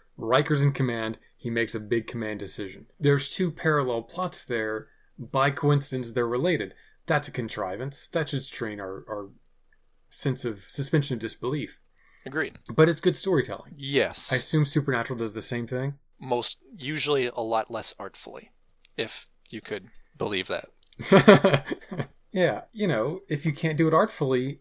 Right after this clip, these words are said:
Speaker 1: maybe just make a fucking holodeck episode
Speaker 2: Yeah.
Speaker 1: and be honest with us about that.
Speaker 2: It's best if you can
Speaker 1: Yeah.
Speaker 2: have the plots grow organically, like the personal crisis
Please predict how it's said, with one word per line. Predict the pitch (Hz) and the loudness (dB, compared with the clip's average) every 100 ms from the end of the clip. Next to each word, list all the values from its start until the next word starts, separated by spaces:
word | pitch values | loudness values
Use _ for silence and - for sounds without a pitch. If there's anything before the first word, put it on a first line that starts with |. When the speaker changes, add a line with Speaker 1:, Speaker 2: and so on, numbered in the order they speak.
| _ | _
Speaker 1:
maybe | 135 151 156 156 151 151 - | 2 4 4 2 -2 -8 -8
just | 147 147 | -6 -2
make | 151 | -2
a | 156 | -2
fucking | - - 156 | -2 -2 -2
holodeck | 135 156 127 117 | 2 2 2 0
episode | 107 - - 113 107 123 - | -2 -4 -2 -2 -2 -6 -8
Speaker 2:
Yeah. | 120 - - | -10 -10 -2
Speaker 1:
and | 135 139 | 2 4
be | 156 | 2
honest | 135 175 190 - | 0 0 0 -4
with | 117 | -6
us | 101 - | -6 -6
about | 95 90 - | -8 -10 -10
that. | - 147 147 | -8 -6 -4
Speaker 2:
It's | 123 120 | -6 -8
best | - 110 127 - 131 | 0 2 2 -2 -6
if | - | -10
you | 127 - | -12 -8
can | 131 120 | -6 -6
Speaker 1:
Yeah. | 113 117 _ | -6 -14 _
Speaker 2:
have | - 127 123 120 | -8 0 0 0
the | 120 | -8
plots | - 120 113 - | -4 -2 0 -2
grow | 123 113 107 - | -4 -4 -6 -10
organically, | 101 110 107 123 - 139 135 | -10 -8 -8 -8 -6 -6 -4
like | 113 - | -8 -10
the | 123 113 110 - | -12 -10 -12 -10
personal | 123 - 117 | -6 -4 -4
crisis | - 120 107 117 107 - | -6 -6 -4 -6 -6 -8